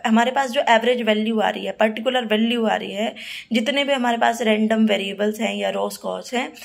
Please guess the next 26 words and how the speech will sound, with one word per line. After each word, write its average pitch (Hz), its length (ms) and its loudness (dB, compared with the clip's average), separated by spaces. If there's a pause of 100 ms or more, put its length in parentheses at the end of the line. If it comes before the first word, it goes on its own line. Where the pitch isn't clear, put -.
(280)
उनके 233 200 2
स्टैंडर्ड 247 420 2
स्कोर्स 247 340 0
में 247 100 -2
हम 247 320 -2
एवरेज 220 380 2
वैल्यू 214 320 0
की 214 120 -4
बात 190 260 -2
करें 220 280 -2
तो 220 80 -4
वो 208 120 -2
क्या 208 160 -2
है, 240 140 -2
नॉर्मल, 208 540 2 (460)
ठीक 233 180 -6
है। 320 200 -2 (380)
तो 233 220 2
इसीलिए 254 420 -2
इसको 240 200 -2
नॉर्मल 208 400 2
प्रोबेबिलिटी 202 720 0
कर्व 190 200 0
बोला 208 260 0
जाता 214 280 -2
है। 269 200 -6